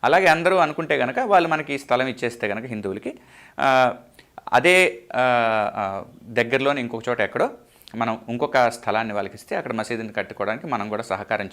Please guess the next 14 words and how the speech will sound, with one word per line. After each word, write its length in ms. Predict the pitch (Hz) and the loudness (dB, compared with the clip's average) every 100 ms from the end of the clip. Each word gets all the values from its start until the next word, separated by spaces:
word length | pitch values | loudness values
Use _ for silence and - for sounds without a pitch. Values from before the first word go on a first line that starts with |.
| 92 | -8
చేయొచ్చు, 260 | 90 240 | -10 -8
దాంతటితో 380 | 247 123 113 113 | -8 -6 -4 -4
మన 220 | 131 120 | -4 -6
సమస్య 380 | - 107 113 - | -8 -8 -8 -8
పరిష్కారం 460 | - 120 - 104 85 | -6 -6 -2 -2 -2
అయిపోతుంది. 400 | - - - - _ - | -8 -16 -18 -20 _ -2
కానీ 340 | 101 101 90 - _ _ - _ _ _ - | -2 -2 -8 -16 _ _ -20 _ _ _ -2
అది 140 | 139 | 2
అవ్వలేదు. 400 | 131 101 131 87 - _ _ _ _ _ _ - | 4 4 4 0 -4 _ _ _ _ _ _ -2
So 60 | 151 | 0
ఇప్పుడు 160 | 151 | 0
రెండో 260 | 135 160 196 | -2 0 2
అంశంలోకి 440 | 175 165 160 143 | 0 -2 -4 -4
వెళ్తే 520 | 127 143 117 127 - | -4 -2 0 -2 -6